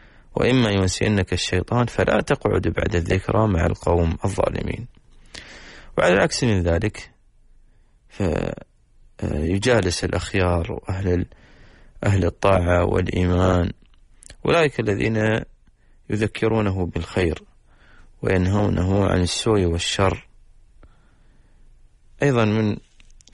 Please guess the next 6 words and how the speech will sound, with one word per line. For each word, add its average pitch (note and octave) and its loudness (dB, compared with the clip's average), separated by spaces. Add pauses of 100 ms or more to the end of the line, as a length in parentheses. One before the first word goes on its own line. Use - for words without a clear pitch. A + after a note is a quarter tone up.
(720)
آه، - -2 (720)
صدق - -2
التوبة F#2+ 2
وآدابها F#2+ 0 (1400)
أن C#3+ 2
الإنسان G2+ 0